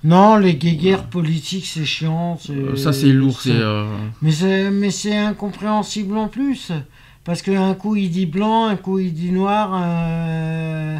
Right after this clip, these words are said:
Speaker 2: Un coup, je promets ci, un coup, je le promets plus.
Speaker 1: Mm.
Speaker 2: Un coup, euh, un coup, je suis d'accord, un coup, je suis pas d'accord. Un coup, je suis pour, un coup, je suis contre. Euh, on ne sait plus où on est, quoi. <laughs>
Speaker 1: Mm.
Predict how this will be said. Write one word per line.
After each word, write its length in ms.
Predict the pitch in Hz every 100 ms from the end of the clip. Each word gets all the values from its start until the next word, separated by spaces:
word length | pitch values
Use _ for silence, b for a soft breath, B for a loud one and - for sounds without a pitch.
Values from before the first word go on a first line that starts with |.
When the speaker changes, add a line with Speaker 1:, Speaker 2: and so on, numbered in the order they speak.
| -
Speaker 2:
Un 100 | 147
coup, 160 | - 156
je 80 |
promets 320 | 156 143 151 147
ci, 300 | 143 180 185
un 60 |
coup, 160 | 170 170
je 80 | 156
le 80 | 143
promets 260 | 139 131
plus. 540 | 127 143 175 180 180 180 B
Speaker 1:
Mm. 280 | 180 180 185
Speaker 2:
Un 140 | 165
coup, 340 | 165 180 180 170
euh, 280 | 160 151 -
un 100 | 156
coup, 180 | 143 185
je 80 | 160
suis 180 | -
d'accord, 460 | 147 143 147 165 180
un 80 | 170
coup, 120 | 165
je 120 | 147
suis 120 | 135 131
pas 120 | 143
d'accord. 720 | 131 123 160 170 170 170 170 B B -
Un 120 | 165
coup, 180 | 190 180
je 100 | 165
suis 180 | -
pour, 400 | 160 165 180 175 165
un 60 |
coup, 180 | - 175
je 80 | 160
suis 180 | 143 143
contre. 640 | - 160 180 196 180 180 - 127 135 139 123 107 123
Euh, 440 | 123 120 117 113 113
on 20 |
ne 40 |
sait 120 | 131 147
plus 120 | 233
où 40 |
on 80 | 180
est, 100 | 156
quoi. 160 | 170 123
<laughs> 500 | 226 - 180 156 160
Speaker 1:
Mm. 280 | 160 165